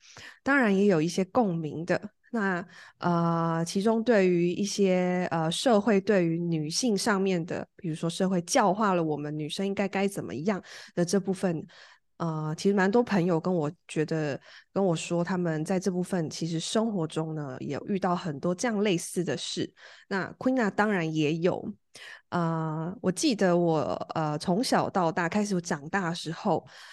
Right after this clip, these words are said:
小女生长大了都会想要烫个头发，或者是我更大之后呢，我开始到时装周，我很喜欢画红唇。这时候呢，我的爸爸就会说：“哦，你可不可以压起来啊？”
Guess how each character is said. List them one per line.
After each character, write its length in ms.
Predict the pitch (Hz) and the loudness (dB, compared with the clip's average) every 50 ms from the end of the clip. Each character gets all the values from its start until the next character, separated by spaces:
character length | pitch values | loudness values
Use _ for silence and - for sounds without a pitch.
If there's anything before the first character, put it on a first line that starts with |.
| - - _ _ _ _ _ _ _ _ | -20 -20 _ _ _ _ _ _ _ _
小 220 | - - 190 208 | -4 -2 0 2
女 120 | 233 233 185 | 2 2 0
生 300 | 160 - - 202 196 202 | 0 0 2 2 2 2
长 240 | 202 190 143 - | 0 -2 -4 -4
大 260 | 156 - 196 170 151 135 | -4 -2 0 0 0 0
了 160 | 78 62 53 - | -2 -4 -6 0
都 160 | - 196 190 | 0 2 2
会 180 | 190 214 202 | 4 2 0
想 240 | 180 - 185 156 143 | 0 0 -4 -6 -4
要 320 | 147 165 180 175 175 165 160 | -4 0 0 2 2 0 -2
烫 220 | 165 - 226 196 | -2 -2 -2 -2
个 100 | 196 165 | -2 -2
头 300 | 165 - 180 156 156 175 | -2 -2 0 0 0 0
发， 260 | 190 - - 175 - - - - - - - - _ _ | -2 -4 -6 -6 -6 -8 -12 -18 -20 -20 -20 -20 _ _
或 100 | _ 208 | _ 0
者 160 | 202 180 180 170 | 2 2 2 0
是 320 | 170 170 - 196 185 180 | -2 -2 -2 0 0 0
我 120 | 160 156 160 165 - - | 0 0 -2 -4 -4 0
更 200 | - 269 233 214 | 2 2 2 2
大 240 | 208 226 208 180 | 2 2 0 2
之 160 | 175 170 185 185 | 0 0 -2 -2
后 260 | 190 - 214 190 175 160 | 0 2 2 2 2 0
呢， 320 | 156 151 151 151 151 147 | -2 -4 -6 -6 -6 -6
我 80 | 139 156 | -6 -6
开 180 | - - 208 | -2 -2 -2
始 80 | 208 180 | 0 0
到 140 | 175 185 185 | 0 0 -2
时 240 | 180 - - 165 | -2 -4 -6 -6
装 300 | 165 - 175 170 170 175 | -4 -2 -2 0 0 -2
周， 260 | 170 170 170 160 156 151 | -2 -4 -4 -2 -2 -2
我 140 | 156 170 | 0 0
很 100 | 196 214 | 0 0
喜 100 | 214 - 202 | 0 0 0
欢 120 | 170 165 180 | 0 0 -2
画 160 | - - 196 | -4 -6 -6
红 360 | 190 - - 156 156 160 175 | -6 -4 -4 -4 -4 -4 -6
唇。 200 | 185 - - - - - _ _ - - - - - - _ _ _ _ _ _ _ _ _ _ _ _ _ _ | -8 -8 -10 -10 -12 -12 _ _ -20 -20 -20 -20 -20 -20 _ _ _ _ _ _ _ _ _ _ _ _ _ _
这 140 | - 349 370 | -2 -2 -2
时 140 | - - 269 | 2 4 4
候 140 | 262 247 | 6 6
呢， 360 | 214 196 180 175 175 170 170 170 | 6 6 4 4 4 4 2 2
我 100 | 147 147 | 2 0
的 80 | 180 | 0
爸 280 | - - 233 214 190 170 | 0 0 2 2 2 2
爸 160 | - 139 117 | 2 0 0
就 100 | - 180 | 2 2
会 100 | 185 180 | 2 2
说 560 | 175 180 - 180 165 165 160 156 151 165 170 - _ _ _ _ _ | 2 0 0 0 0 2 0 0 -2 -4 -6 -10 _ _ _ _ _
：“哦， 240 | - 226 208 - - - | -4 -4 -4 -4 -6 -6
你 100 | - 247 | -6 0
可 120 | - 262 | 2 4
不 40 | 269 | 6
可 80 | 247 254 | 6 6
以 100 | 240 214 | 4 4
压 220 | 240 269 240 185 151 | 4 4 4 4 2
起 240 | 160 - - - 170 | 0 -4 -8 -8 -4
来 160 | 139 135 120 | -2 -2 -2
啊？” 220 | - - - - | -2 -4 -8 -10